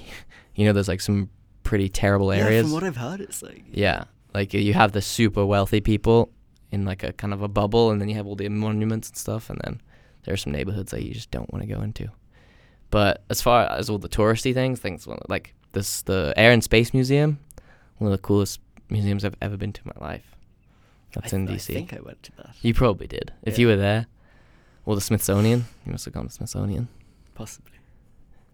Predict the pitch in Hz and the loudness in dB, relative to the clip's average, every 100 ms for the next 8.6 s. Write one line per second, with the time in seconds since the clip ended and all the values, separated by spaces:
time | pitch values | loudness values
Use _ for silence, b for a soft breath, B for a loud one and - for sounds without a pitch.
0 | _ - - 110 - - - b b b | _ -10 -10 -12 -14 -16 -18 b b b
1 | b b - 101 107 101 98 98 - 101 | b b -2 2 4 4 0 -2 0 2
2 | 101 98 101 - - 147 - 175 196 185 | 2 0 -2 -2 8 10 10 10 10 8
3 | - 156 143 247 277 B - 151 143 - | 6 4 0 -4 -6 B -4 -4 -2 0
4 | 147 127 101 104 110 104 - - _ b | 2 2 2 2 0 -2 -4 -12 _ b
5 | b b b b 117 117 107 101 - _ | b b b b 6 8 6 2 -8 _
6 | _ b b b - 139 139 - 135 127 | _ b b b 4 8 8 10 12 12
7 | - 123 127 127 117 101 107 110 110 104 | 10 10 10 10 6 6 6 8 8 4
8 | 95 104 110 110 - - | 2 4 4 4 0 -16